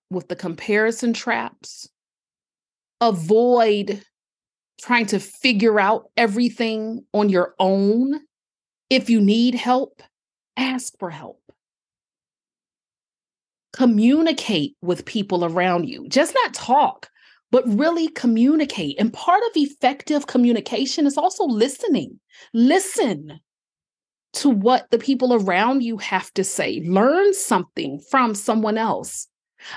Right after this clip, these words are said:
I posted something the other day on social media. Um, it was on my Facebook account, and,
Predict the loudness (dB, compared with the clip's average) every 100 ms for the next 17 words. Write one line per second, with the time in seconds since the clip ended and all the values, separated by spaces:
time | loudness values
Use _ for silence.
0 | -4 2 2 4 2 2 -2 -6 2 2
1 | 2 -2 -2 -6 _ _ 2 2 4 2
2 | 2 2 0 0 -2 0 0 0 -6 _
3 | -2 0 2 0 2 2 0 -2 -4 -6
4 | -2 0 0 0 0 0 -4 0 0 0
5 | -4 -4 -4 -10 -2 0 0 -4 _ _
6 | _ _ _ _ 2 4 4 4 2 0